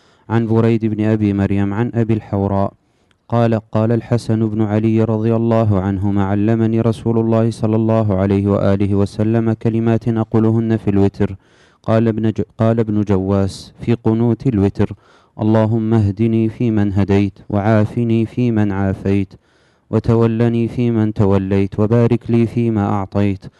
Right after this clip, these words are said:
وقني شر ما قضيت، إنك تقضي ولا يقضى عليك،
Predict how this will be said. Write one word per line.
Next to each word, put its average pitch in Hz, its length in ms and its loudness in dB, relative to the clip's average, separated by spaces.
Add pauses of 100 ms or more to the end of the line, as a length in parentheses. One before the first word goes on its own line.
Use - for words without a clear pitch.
(240)
وقني 117 480 2
شر 117 380 0
ما 107 160 0
قضيت، 98 600 -2
إنك 113 340 -2
تقضي 117 540 0
ولا 113 320 2
يقضى 113 280 -2
عليك، 101 520 0